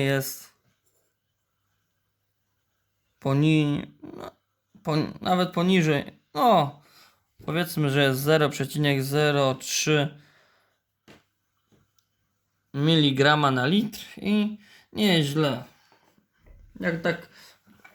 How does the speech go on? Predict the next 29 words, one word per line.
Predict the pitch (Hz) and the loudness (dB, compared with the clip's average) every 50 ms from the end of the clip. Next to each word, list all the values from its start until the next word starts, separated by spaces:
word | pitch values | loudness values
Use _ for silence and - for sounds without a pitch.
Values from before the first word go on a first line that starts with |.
| _ _ | _ _
z | - - | -20 -14
początku | - 151 147 - 170 170 170 170 - 143 | -10 -6 -2 0 0 0 0 -2 -6 -6
czytałem | - - 139 - 151 156 160 160 156 147 | -6 -6 -2 0 2 4 4 2 2 -2
to | 143 139 | -4 -6
wszystko | 123 - - 160 156 156 - - - - 170 160 151 151 | -8 -6 -6 -6 -6 -6 -8 -12 -6 -4 -2 -2 -2 -2
i | 147 143 139 139 147 151 - | -2 -4 -6 -8 -10 -10 -8
ten, | - 147 151 156 160 160 165 | -6 -4 -4 -4 -4 -4 -6
to | - 139 139 139 - - - | -6 -4 -4 -6 -6 -8 -6
ludzie | 139 147 151 143 151 151 | -6 -4 -4 -4 -4 -6
pisali, | - 143 - - 151 147 151 151 143 | -6 -8 -4 -2 -2 -2 -2 -2 -4
że | 147 143 143 - - - - - - _ | -4 -6 -8 -10 -16 -20 -20 -20 -20 _
całkiem | - - 156 156 156 156 160 147 143 131 | 0 2 2 2 2 0 -2 -4 -2 -4
zero | 135 151 156 151 151 147 147 143 151 - - | -4 -2 -2 -2 -2 -4 -4 -6 -10 -14 -14
nie | - 156 170 | -8 -6 -2
musi | 180 190 185 185 - - 139 | 0 0 0 0 -2 -4 -6
być. | 123 120 120 117 117 - - - - - - - - _ _ _ _ _ _ _ _ _ _ _ _ _ _ _ _ _ _ _ _ _ _ _ _ _ _ _ _ _ _ _ _ _ _ _ _ _ _ _ _ _ _ _ _ _ _ - | -6 -4 -6 -6 -8 -10 -14 -18 -18 -18 -20 -20 -20 _ _ _ _ _ _ _ _ _ _ _ _ _ _ _ _ _ _ _ _ _ _ _ _ _ _ _ _ _ _ _ _ _ _ _ _ _ _ _ _ _ _ _ _ _ _ -16
Niektórzy | 131 131 - 160 147 139 131 | -14 -8 -6 -6 -4 -4 -4
czują | - - 147 139 131 113 - - | -4 -2 -2 -2 -2 -4 -4 -2
bardziej | 131 131 135 139 151 147 | -2 0 0 0 -2 -4
przy | 135 - - 143 | -4 -6 -6 -6
zerze, | 135 139 151 147 135 139 143 135 135 | -4 -2 -2 -2 0 0 -2 -2 -2
niektórzy | 131 120 - 139 123 123 120 | -4 -8 -8 -8 -8 -8 -8
trochę | 117 120 120 120 | -8 -8 -6 -6
więcej. | 120 127 135 143 139 - - 139 135 - - - - _ _ - | -6 -6 -6 -6 -8 -8 -10 -12 -12 -14 -18 -20 -20 _ _ -4
Tak | 180 180 175 170 | -2 0 2 2
jak | 160 - - - _ _ _ _ _ _ - - - - _ _ _ _ _ _ - | 0 -2 -8 -16 _ _ _ _ _ _ -20 -20 -20 -20 _ _ _ _ _ _ -6
N | - 156 160 160 | -4 -4 -2 -2
O | 156 156 | -2 -2
trzy. | 156 - - - - 175 165 151 139 127 123 | -4 -6 -6 -4 -2 0 0 0 -2 -4 -8